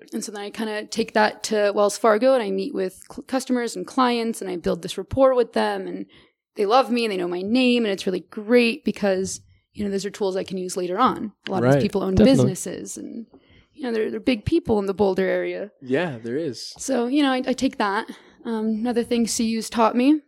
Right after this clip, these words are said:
Speaker 2: Mm-hmm.
Speaker 1: budgeting, 'cause that school's very expensive.
Speaker 2: Right.
Speaker 1: <laughs> So
Speaker 3: Oh, yeah.
Speaker 1: you gotta figure
Speaker 2: Yes.
Speaker 1: out how to pay for the school. You know, gotta work full time for it.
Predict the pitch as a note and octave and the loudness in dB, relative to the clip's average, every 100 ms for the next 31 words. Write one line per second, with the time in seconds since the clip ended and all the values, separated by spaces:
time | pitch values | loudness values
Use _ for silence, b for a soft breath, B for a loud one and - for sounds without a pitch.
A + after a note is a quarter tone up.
0 | _ C3+ C3 D#3 _ _ A#3+ - - G3 | _ -8 -6 -8 _ _ _ -20 -12 0
1 | G#3+ G3+ A#3+ A3+ F3 - - G3 - A3+ | 0 0 -2 -4 -4 -8 -6 -6 -4 -4
2 | A3+ G#3+ - - - - G3+ C4+ - D4+ | 0 0 -2 -8 -2 2 2 2 2 4
3 | B3 G3 F3 A#3+ A3+ E3+ D#3+ C3 - - | 6 6 4 0 0 -2 -2 -4 -4 -4
4 | B3+ C4+ C4+ A3+ C#3+ C#3 D#3 C#3 A#2+ B2 | -2 0 0 0 2 4 6 4 2 -2
5 | - - B3+ A#3+ A#3+ B3 A#3+ A#3 G#3+ - | -10 -12 -6 -2 0 2 2 2 0 0
6 | A#3+ B3+ - C#4+ C#4+ - C#4 D4 D4 C#4+ | 2 2 2 2 2 0 2 4 4 4
7 | C#4+ C#4 A#3+ G#3+ G#3 G3 A3 A3 - G3+ | 2 -2 -8 -4 -4 -4 0 0 0 -10
8 | G3 A#3+ C4 D4 D4 - C#4+ C#4+ C#4+ C#4+ | -10 -6 -2 -2 -2 -2 0 2 4 2
9 | C#4 C#4 | 0 -4